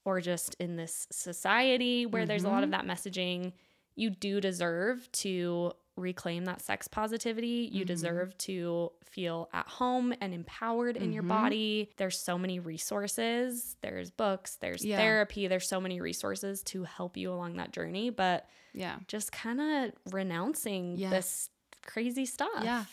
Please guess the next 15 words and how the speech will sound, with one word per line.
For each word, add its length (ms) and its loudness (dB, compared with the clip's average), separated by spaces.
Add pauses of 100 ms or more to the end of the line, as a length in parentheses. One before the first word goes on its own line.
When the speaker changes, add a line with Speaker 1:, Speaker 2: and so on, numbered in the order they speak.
(300)
Speaker 1:
that 180 4
happened 460 6
Speaker 2:
Yeah. 120 6
Speaker 1:
and 100 4
that 100 4
we 100 2
were 140 2
taught. 460 -2
Speaker 2:
Yeah. 260 2 (520)
Don't 200 2
feel 160 2
shy 560 4
also 480 0
if 180 -4
you 420 -4